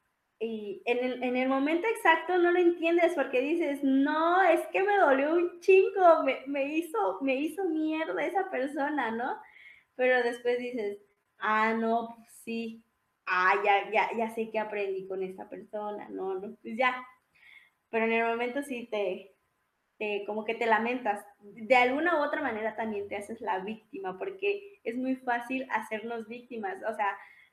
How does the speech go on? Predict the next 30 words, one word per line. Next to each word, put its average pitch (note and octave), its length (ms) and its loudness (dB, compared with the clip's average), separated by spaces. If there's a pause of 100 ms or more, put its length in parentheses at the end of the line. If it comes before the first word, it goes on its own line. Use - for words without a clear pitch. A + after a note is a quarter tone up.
(240)
somos D#4+ 500 4 (840)
fanáticos C4 600 2
de B3 60 0
hacernos C4 460 -2
víctimas. B3 480 -4
Nos B3 180 -6
encanta C#4+ 600 2
el C4+ 100 0
ve-, B3+ 400 4
<laughs> - 540 2
hacernos C#4 520 0 (280)
víctimas. C#4 680 0 (600)
Entonces, B3+ 760 -2
pues B3 160 -14
sí, C4 280 -4
es A#3 140 -2
más A#3+ 180 -8
fácil. A3+ 360 -4
Es G#3 140 -8
como A#3+ 140 -10
de A3 140 -10
que G3 260 -10
la G#3 180 -2
otra C#4 180 -8
persona A3+ 320 -8
tiene - 180 -8
la G3 180 -4
culpa, C4+ 300 -2
no G#3 160 -4
yo. A#3+ 360 -2